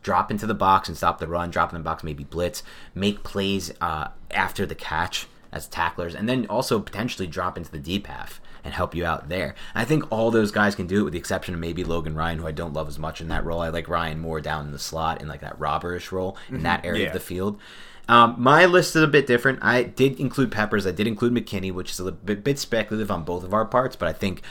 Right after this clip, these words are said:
Speaker 1: we both are just so confident what McKinney can do. The guy I went with third is Rodney McLeod, who has been, in my mind, the most underrated safety in the N F L. When he signed with the Eagles originally from the Rams,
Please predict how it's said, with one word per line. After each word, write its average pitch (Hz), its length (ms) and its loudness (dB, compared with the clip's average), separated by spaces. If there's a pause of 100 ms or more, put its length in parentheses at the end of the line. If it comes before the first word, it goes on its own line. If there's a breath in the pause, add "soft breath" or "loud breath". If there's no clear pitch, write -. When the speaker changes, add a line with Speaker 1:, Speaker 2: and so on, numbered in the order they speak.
(200 loud breath)
Speaker 1:
we 101 120 0
both 90 240 -4
are 80 80 -2
just 73 120 -8
so 78 160 -2
confident 82 460 -6
what 73 180 -4
McKinney 85 200 -8
can 80 120 -6
do. 82 260 -4 (300 loud breath)
The 110 80 -2
guy 147 240 10
I 139 60 12
went 139 180 8
with 113 200 0
third 104 260 4
is 87 140 -2
Rodney 92 260 4
McLeod, 90 400 0
who 82 80 -4
has 82 140 -4
been, 85 260 -6
in 85 140 -10
my 85 160 -2
mind, 85 320 -2
the 78 100 -6
most 82 320 -4
underrated 85 480 -2
safety 85 380 -6
in 82 60 -4
the 80 100 -4
N - 0 -
F 78 120 -8
L. 82 160 -2
When 80 120 -4
he 123 100 0
signed 107 480 0 (240 loud breath)
with 110 100 -2
the 107 120 -2
Eagles 117 240 0
originally 90 560 -2
from 78 160 -4
the 71 80 -6
Rams, 80 440 -2